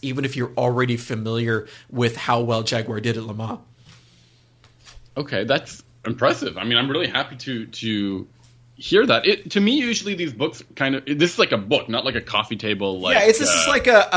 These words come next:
Speaker 1: a, you know,
Speaker 2: a
Speaker 1: it,
Speaker 2: novel.
Speaker 1: it's a hardcover, but it's, it's, it's a book that you could hold in your hands. It's not, it's not something you would just display. It does have a
Speaker 2: Right,
Speaker 1: ton of,
Speaker 2: because
Speaker 1: it does have a ton of photos in it,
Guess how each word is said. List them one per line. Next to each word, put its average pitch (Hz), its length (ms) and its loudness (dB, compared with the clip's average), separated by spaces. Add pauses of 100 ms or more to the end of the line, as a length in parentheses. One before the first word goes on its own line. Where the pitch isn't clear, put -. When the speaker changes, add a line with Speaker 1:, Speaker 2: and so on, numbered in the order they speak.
(120)
Speaker 1:
a, - 40 2
you 190 60 4
know, 165 160 0
Speaker 2:
a - 120 2
Speaker 1:
it, - 40 2
Speaker 2:
novel. 110 260 4
Speaker 1:
it's 208 120 2
a 247 60 2
hardcover, 190 680 4
but 160 140 2
it's, 151 140 0
it's, 143 200 -10
it's - 180 -10
a 170 60 -2
book 202 240 -4
that 202 60 -8
you 175 80 -6
could 175 140 -2
hold 143 200 -2
in 147 60 -8
your 139 100 -4
hands. 127 260 0
It's 123 120 -6
not, 139 180 -6
it's 131 140 -6
not 143 80 -4
something 147 180 -8
you 131 80 -6
would 123 100 -2
just 123 180 -6
display. 110 520 -4 (220)
It 135 160 -6
does 175 180 4
have 220 140 2
a - 20 0
Speaker 2:
Right, 139 220 2
Speaker 1:
ton 147 160 -2
of, 180 80 -2
Speaker 2:
because - 160 -18 (380)
Speaker 1:
it 143 100 -6
does 175 140 2
have 220 100 2
a 190 40 -4
ton 180 220 -2
of 135 80 -2
photos 135 360 0
in 180 100 -2
it, 220 180 -6